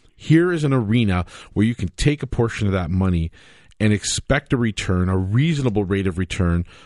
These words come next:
with very little risk involved. So this is what I want to talk about today in colored diamonds. Now, Paul talks every week about the rarity and the four C's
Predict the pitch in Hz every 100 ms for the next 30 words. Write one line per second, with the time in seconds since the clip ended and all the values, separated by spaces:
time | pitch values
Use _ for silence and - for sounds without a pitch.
0 | - 104 90 90 113 117 104 98 92 87
1 | 92 - - 92 82 85 90 80 - -
2 | 104 104 160 185 165 131 127 113 110 107
3 | - 101 101 98 95 92 92 92 - 95
4 | 92 85 90 90 85 - - - - 113
5 | - 156 160 147 135 131 120 110 104 104
6 | 85 98 - 90 80 107 123 123 117 120
7 | 95 87 104 98 - - 123 120 117